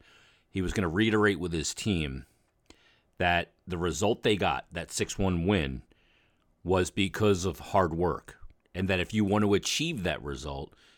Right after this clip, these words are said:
it's gotta be from hard work. And look, this was a game last night. This is one of those control the controllables.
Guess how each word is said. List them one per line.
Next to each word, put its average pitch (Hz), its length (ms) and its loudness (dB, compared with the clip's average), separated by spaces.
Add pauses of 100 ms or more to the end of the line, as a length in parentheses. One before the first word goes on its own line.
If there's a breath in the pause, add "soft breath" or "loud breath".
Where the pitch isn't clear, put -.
it's 80 180 -6
gotta 95 240 2
be 87 160 -4
from 85 200 -6
hard 80 260 -4
work. - 400 -10 (680)
And 117 220 2
look, 131 160 2
this 113 180 0
was 143 100 -2
a 143 60 -2
game 104 320 2
last 95 320 -2
night. 107 260 -2 (580 soft breath)
This 123 180 -2
is 131 80 2
one 123 160 2
of 117 80 2
those 117 180 6
control 107 480 0
the 117 100 2
controllables. 113 840 0